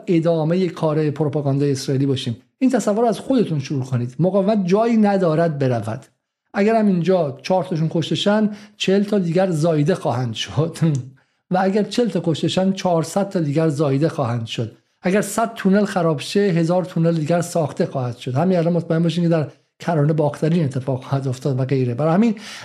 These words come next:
اگر شما از منظر فلسفی و از منظر اصل قضیه مقاومت رو بفهمید، به نظر من جایی برای ترس و برای این حرفا نیست. اه، امیدوارم که فردا شب ساعت ده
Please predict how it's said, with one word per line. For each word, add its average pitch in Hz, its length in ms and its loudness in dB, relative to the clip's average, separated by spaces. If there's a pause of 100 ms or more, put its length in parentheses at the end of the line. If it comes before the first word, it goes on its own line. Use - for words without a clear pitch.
اگر 226 260 0
شما 190 460 0
از 147 180 -2
منظر 165 340 2
فلسفی 175 500 -2
و 151 60 0
از 143 160 0
منظر 156 440 2 (680)
اصل 214 360 0
قضیه 147 500 0 (280)
مقاومت 170 520 2
رو 160 60 2
بفهمید، 165 580 2
به 180 60 0
نظر 165 260 2
من 180 280 0 (340)
جایی 170 300 2
برای 160 420 2
ترس 165 480 -2
و 143 40 -2
برای 135 240 0
این 151 100 -2
حرفا 135 420 -2
نیست. 147 400 -2 (480)
اه، 139 500 0 (800)
امیدوارم 160 300 2
که - 60 -2
فردا 143 280 0
شب 185 340 0 (220)
ساعت 147 280 -2
ده 165 400 0